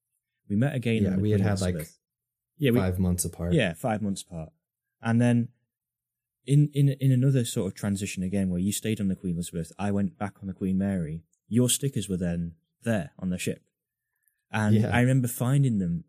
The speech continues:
Speaker 1: as I looked for them a little bit more. And it was really cool to, like, you weren't there, but seeing these p-, these jar stickers around,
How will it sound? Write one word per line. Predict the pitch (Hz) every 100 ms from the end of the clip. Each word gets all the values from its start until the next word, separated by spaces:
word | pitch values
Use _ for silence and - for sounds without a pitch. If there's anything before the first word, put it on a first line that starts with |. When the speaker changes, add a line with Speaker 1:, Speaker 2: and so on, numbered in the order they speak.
| -
Speaker 1:
as | 107 110
I | 104
looked | 113 -
for | 101
them | 92
a |
little | 87 85
bit | 87
more. | 82 87 82 - _ -
And | 110 104 104
it |
was | 107 123
really | 139 135
cool | - 135 131
to, | 107
like, | 101 90 - _ -
you | 123 147
weren't | 147 95
there, | 98 104 110 - _
but | 104 - _ _ _ _ _ _ _ _
seeing | - - 131 123
these | 120
p-, | - -
these | 107 101
jar | - 113 117
stickers | - 92 95
around, | 85 82 87